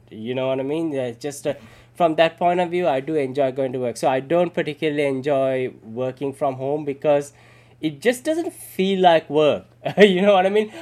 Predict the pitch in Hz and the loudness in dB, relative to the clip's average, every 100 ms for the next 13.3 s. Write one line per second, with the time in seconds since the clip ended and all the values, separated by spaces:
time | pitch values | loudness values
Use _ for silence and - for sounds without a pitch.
0 | - 151 180 208 208 208 202 196 170 151 | -4 0 2 2 -2 -2 -2 2 2 4
1 | 156 170 165 165 175 196 190 - 165 151 | 2 2 0 -4 -2 -4 -4 0 4 4
2 | 143 147 147 165 156 175 175 202 208 208 | 2 0 2 0 0 0 2 2 2 4
3 | 185 160 156 170 175 165 165 165 165 - | 4 2 -2 -2 0 0 0 0 0 -2
4 | 185 185 190 196 185 185 - 196 190 185 | -2 -2 -4 -2 0 -2 -4 -4 -2 0
5 | 165 156 160 160 160 156 156 156 151 156 | -2 -2 -4 -6 -6 -8 -8 -10 -6 -8
6 | - 143 135 120 139 131 123 135 139 135 | -8 -16 -16 -8 -6 -6 -6 -6 -8 -8
7 | 131 139 143 147 135 131 131 131 127 - | -6 -6 -8 -10 -6 -6 -6 -10 -10 -8
8 | 151 147 156 156 - _ _ _ _ 131 | -6 -4 -4 -6 -10 _ _ _ _ -6
9 | 135 127 143 - 147 135 139 135 131 131 | -6 -8 -12 -10 -12 -12 -6 -4 -4 -2
10 | 131 139 143 135 123 131 131 123 _ _ | -2 0 -2 -2 -2 -2 -6 -8 _ _
11 | 131 - 143 131 139 151 139 135 135 127 | -20 -14 -14 -12 -10 -6 -4 -4 -6 -8
12 | _ _ _ _ 120 156 160 156 151 147 | _ _ _ _ -6 -4 -2 2 2 2
13 | 139 139 | -2 -6